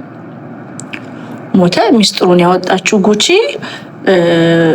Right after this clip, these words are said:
እነዚህ ጌመሮች፣ እ፣ ጌም የሚያጫወቱት ሴቶች፣ እነዚህ በጣም ያጫወቱት ሴቶች እሷን እንዳታጫውት ብዙ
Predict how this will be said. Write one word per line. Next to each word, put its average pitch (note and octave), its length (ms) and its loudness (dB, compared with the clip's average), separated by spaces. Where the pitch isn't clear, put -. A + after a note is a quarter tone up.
እነዚህ F3+ 500 4
ጌመሮች፣ F#3 520 2
እ፣ - 120 2
ጌም F#3 240 2
የሚያጫወቱት F3 760 2
ሴቶች፣ F3 420 0
እነዚህ F3 400 4
በጣም - 300 2
ያጫወቱት F3+ 460 2
ሴቶች D#4+ 360 2
እሷን - 380 0
እንዳታጫውት F3+ 880 2
ብዙ F3 160 2